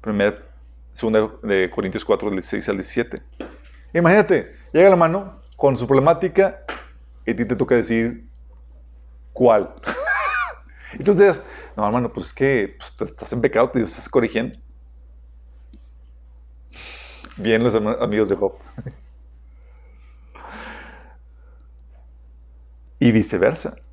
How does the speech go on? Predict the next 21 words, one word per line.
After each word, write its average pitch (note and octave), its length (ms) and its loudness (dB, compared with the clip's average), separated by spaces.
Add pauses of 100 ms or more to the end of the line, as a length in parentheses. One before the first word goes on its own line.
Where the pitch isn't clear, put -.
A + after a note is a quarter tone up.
Hay A2+ 140 0
situaciones B2 520 2
de A#2+ 60 4
prosperidad G#2 400 -2
que - 80 -8
son A2 260 -6 (360)
bendición G#2+ 360 -2
de C3 100 4
Dios, B2 460 -2 (800)
otros B2 320 0
que A#2 120 -4
son A#2+ 340 0
por A#2+ 100 2
el G#2+ 120 6
abandono G2 340 2
de B2+ 80 6
Dios, B2 420 -2 (540)
y A#2 60 2
otros A#2+ 180 0
que C#3 60 -2
son - 320 0